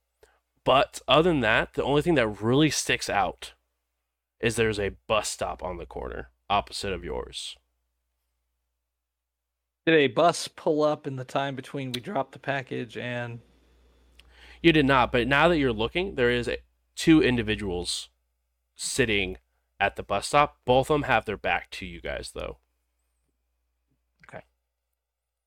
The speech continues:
Speaker 1: But otherwise, there's a, there's a couple of street lamps every, you know, every ten or so feet. Um, uh, but it looks very plain, very out of the ordinary. Nothing special.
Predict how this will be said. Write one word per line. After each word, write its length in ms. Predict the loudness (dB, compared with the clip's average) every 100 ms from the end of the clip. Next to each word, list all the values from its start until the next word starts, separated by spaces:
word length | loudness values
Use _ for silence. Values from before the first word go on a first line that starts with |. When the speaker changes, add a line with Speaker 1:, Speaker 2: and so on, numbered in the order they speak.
| _ _ _ _ _ _ _ _ _ _ _ _ _ 2
Speaker 1:
But 100 | 6
otherwise, 420 | 8 10 8 6 4
there's 240 | 6 6 6
a, 140 | 4
there's 200 | 4 2
a 40 |
couple 300 | 4 2 4
of 80 | 4
street 280 | 2 0 2
lamps 400 | 2 0 0 -6 -2
every, 500 | -2 0 -2 -2 -6 -12 -6
you 80 | -2
know, 120 | 2
every 580 | 2 2 0 -2 -2 -6 _ _ -2
ten 180 | 0
or 80 | 2
so 240 | 2 0 0
feet. 360 | -2 -4 -4 _ _ _ _ _ _ _ _ -6
Um, 420 | -2 -2 -2 -8 -12 _ -6
uh, 80 | -2
but 200 | 2 4
it 160 | 2
looks 200 | 0 -4
very 460 | -6 -2 0 0 -2
plain, 420 | -4 -2 -2 0
very 300 | 0 2 2
out 180 | 2 2
of 80 | 0
the 100 | -2
ordinary. 680 | -2 -4 -4 -4 -4 -6 -10 _ _ _ _ _ _ _ _ _ _ _
Nothing 340 | -2 -2 -2 -8
special. 540 | -8 -6 -6 -8 -10